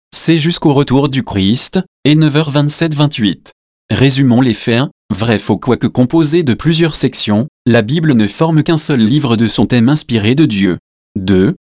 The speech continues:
vrai faux les deux principales parties de la Bible sont-elles l'Ancien Testament et le Nouveau Testament ? Trois, vrai faux l'Ancien Testament s'adressait-il essentiellement au peuple juif ? Quatre,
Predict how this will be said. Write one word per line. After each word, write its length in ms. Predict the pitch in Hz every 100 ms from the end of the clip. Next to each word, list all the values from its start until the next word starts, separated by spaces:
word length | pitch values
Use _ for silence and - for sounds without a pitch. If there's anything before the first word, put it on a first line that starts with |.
| _
vrai 260 | 101 117 104
faux 180 | - 117
les 120 | 113
deux 140 | 139
principales 640 | 156 104 165 185 156 180 196
parties 380 | 117 - - 113
de 100 | 143
la 120 | 131
Bible 280 | 151 156 151
sont-elles 380 | 101 107 104
l'Ancien 340 | 107 151 - 151
Testament 600 | 131 127 143 107 104 120
et 40 |
le 120 | 131 107
Nouveau 260 | 143 139
Testament ? 760 | - 131 156 - 123 117 123 - _ _ _
Trois, 480 | - - 90 87 170 - _
vrai 300 | 101 113 104
faux 200 | - 180
l'Ancien 380 | 165 135 - 160
Testament 540 | 147 - 151 139 160
s'adressait-il 720 | - 175 143 131 104 - 175 165
essentiellement 680 | 156 165 - 147 110 101
au 60 | 135
peuple 300 | 147 156 131
juif ? 440 | 110 113 175 - - _ _ _
Quatre, 440 | 107 98 151 -